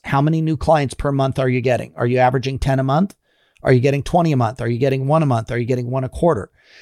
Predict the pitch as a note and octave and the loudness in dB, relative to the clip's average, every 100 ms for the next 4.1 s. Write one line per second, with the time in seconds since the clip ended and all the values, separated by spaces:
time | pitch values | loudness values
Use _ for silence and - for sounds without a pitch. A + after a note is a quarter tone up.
0 | _ - C3 C3 A#2+ D3+ - D3 - - | _ 0 2 4 2 -4 -10 -4 -4 0
1 | D#3 F3+ G3 E3 D3+ B2 D#3+ E3+ E3 D#3+ | 2 2 2 0 -2 0 0 0 -2 0
2 | C#3+ A2+ D3 D3 C3 C3 A2 C#3+ B2 B2 | 0 2 0 2 0 -2 -4 -2 -2 -4
3 | - C#3+ - B2+ - - D#3+ D#3+ C#3 B2+ | -6 -6 -6 -8 -6 0 0 2 2 2
4 | A#2 | 2